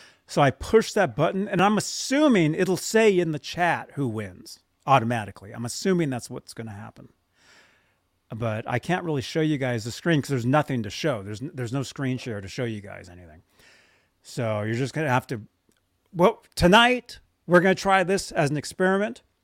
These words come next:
And if we like the way this giveaway tool works better, we'll use this.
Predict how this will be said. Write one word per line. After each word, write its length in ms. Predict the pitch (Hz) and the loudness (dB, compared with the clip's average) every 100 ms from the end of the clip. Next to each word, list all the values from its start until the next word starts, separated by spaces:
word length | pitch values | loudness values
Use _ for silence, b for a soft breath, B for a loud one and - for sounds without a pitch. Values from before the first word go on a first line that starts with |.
| _ _ _ _ _ _ _ _ _ _ - | _ _ _ _ _ _ _ _ _ _ 2
And 140 | 151 | 4
if 100 | 139 | 6
we 120 | 175 | 4
like 260 | 165 180 - | 6 4 4
the 80 | 175 | 2
way 260 | 175 156 | 4 4
this 320 | 139 156 - | 4 2 0
giveaway 440 | 143 143 156 156 147 | -4 -2 0 0 -2
tool 320 | - 175 151 | -2 0 0
works 200 | 151 139 | -2 -4
better, 300 | - 151 160 | -4 -2 -2
we'll 160 | 147 139 | -2 -2
use 280 | 135 123 | -4 -4
this. 500 | 120 214 - - - | -4 -4 -6 -10 -16